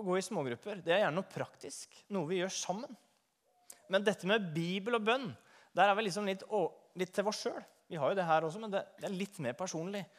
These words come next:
og det avhenger litt av oss selv. Men jeg tror at nøkkelen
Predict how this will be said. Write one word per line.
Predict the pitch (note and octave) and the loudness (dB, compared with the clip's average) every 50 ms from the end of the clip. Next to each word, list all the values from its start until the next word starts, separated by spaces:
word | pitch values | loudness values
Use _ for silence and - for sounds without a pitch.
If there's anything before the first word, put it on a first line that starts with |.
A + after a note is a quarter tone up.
| - - - - - - _ _ _ _ | -20 -20 -20 -20 -20 -20 _ _ _ _
og | - D#3 | -2 0
det | E3+ D3+ C#3+ | 2 4 6
avhenger | E3+ C3 A2 A2 A#2+ D3 D#3+ C#3+ | 6 6 6 4 0 -2 -2 -2
litt | C3 B2+ - - - _ A#2+ | -4 -6 -8 -16 -6 _ 2
av | A2+ A#2+ C#3+ | 2 2 2
oss | C#3 - D3 | 0 -2 -6
selv. | D#3 D3+ C#3+ - _ _ _ _ _ _ _ _ _ _ _ _ _ _ _ _ _ _ _ _ _ _ _ _ _ _ _ _ _ - _ _ _ _ _ | -6 -6 -8 -14 _ _ _ _ _ _ _ _ _ _ _ _ _ _ _ _ _ _ _ _ _ _ _ _ _ _ _ _ _ -20 _ _ _ _ _
Men | D#3+ F3 G#3 | 4 6 6
jeg | C4 C4+ - | 6 4 2
tror | A3 A#3+ B3+ | 2 4 4
at | C4+ C4+ C#4+ | 4 4 0
nøkkelen | C#4 - - - _ - E3 F#3 A#3 C4+ B3 | -6 -6 -6 -16 _ -8 -2 -2 -2 0 -2